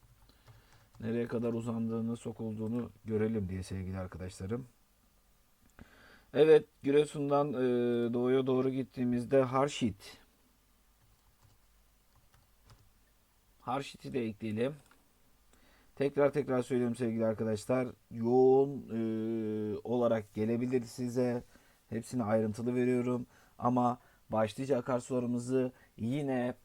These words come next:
e, şeye paralel anlatınca arkadaşlar, barajlarımıza paralel anlatınca tekrardan orada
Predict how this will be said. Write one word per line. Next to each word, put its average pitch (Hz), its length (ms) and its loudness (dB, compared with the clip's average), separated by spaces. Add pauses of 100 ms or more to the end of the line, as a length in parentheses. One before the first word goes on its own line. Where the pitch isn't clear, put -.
(260)
e, 104 540 0
şeye 120 280 0
paralel 117 500 4
anlatınca 123 800 0
arkadaşlar, 110 640 -4 (800)
barajlarımıza 117 600 0
paralel 117 520 -2
anlatınca 123 720 -2 (340)
tekrardan 117 520 -2
orada 131 380 2